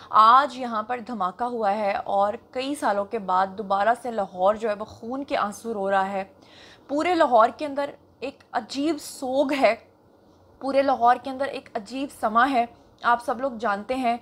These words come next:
कि आज लाहौर के अंदर धमाका हुआ है और इसके हवाले से कुछ ऐसी चीज़ें,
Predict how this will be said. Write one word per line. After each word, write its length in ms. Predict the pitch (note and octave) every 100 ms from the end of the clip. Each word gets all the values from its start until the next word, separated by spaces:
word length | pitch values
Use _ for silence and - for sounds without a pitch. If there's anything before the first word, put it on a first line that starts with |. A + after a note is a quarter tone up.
| - - - -
कि 60 | -
आज 600 | - - A#3 C4+ - -
लाहौर 420 | A3+ A3+ G#3 G3+ A3
के 120 | C4
अंदर 200 | A#3+ B3+
धमाका 420 | A#3+ G#3 G3 A3+
हुआ 220 | A3+ G#3+
है 200 | A3+ A3
और 180 | A#3 A3
इसके 240 | A3 -
हवाले 300 | B3+ G#3 G3+
से 160 | G#3 B3
कुछ 220 | - B3
ऐसी 340 | - G#3+ G#3+ C4+
चीज़ें, 380 | B3 A3 A#3+